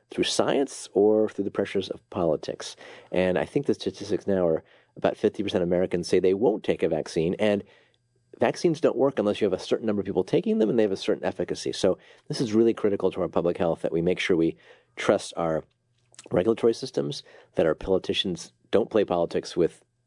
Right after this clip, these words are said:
information, uh, around health, and that hopefully all, when it's available,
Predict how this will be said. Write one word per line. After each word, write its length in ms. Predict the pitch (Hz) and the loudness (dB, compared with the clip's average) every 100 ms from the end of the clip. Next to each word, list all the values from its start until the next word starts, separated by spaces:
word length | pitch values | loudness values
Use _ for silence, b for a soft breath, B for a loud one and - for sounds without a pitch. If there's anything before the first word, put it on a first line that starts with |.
| - | -4
information, 680 | 85 87 82 82 - 85 85 | 0 0 0 0 -2 -2 -2
uh, 220 | - 78 - | -2 -2 0
around 260 | 80 76 76 | 0 0 0
health, 320 | 90 95 - B B B - | 0 0 -6 B B B -2
and 120 | 90 | 0
that 120 | 90 | 2
hopefully 320 | 117 160 101 | 2 2 2
all, 340 | 87 92 95 - _ _ _ - | 4 2 0 -4 _ _ _ -2
when 140 | 85 | -2
it's 120 | 78 | 0
available, 540 | 87 104 123 92 85 | 2 2 4 2 -2